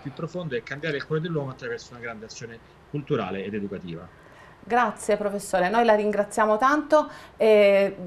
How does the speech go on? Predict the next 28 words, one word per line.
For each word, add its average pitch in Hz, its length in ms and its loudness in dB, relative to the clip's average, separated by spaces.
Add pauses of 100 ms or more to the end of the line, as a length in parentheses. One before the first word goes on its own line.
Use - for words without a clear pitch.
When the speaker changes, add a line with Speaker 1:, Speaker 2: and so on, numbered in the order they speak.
Speaker 2:
lei 226 340 6
ha 202 140 6
tanto 240 360 4
da 196 140 8
dirci, 247 400 0
tanto 214 300 4
da 196 80 8
insegnarci, 208 640 2
la, 185 640 8
eh, 165 40 4
la 190 100 8
ringraziamo 220 440 4
anche 220 220 6
per 202 160 6
come 226 280 4
ha 196 60 6
reso 202 460 6
questi 190 340 0
concetti, 196 680 2 (280)
eh, 180 480 6
così 202 280 2
importanti, 285 840 6
la 202 220 8
attendiamo 214 640 4
qui, 311 320 4 (280)
eh, 190 640 8
mm, 190 640 0
ci, 202 500 2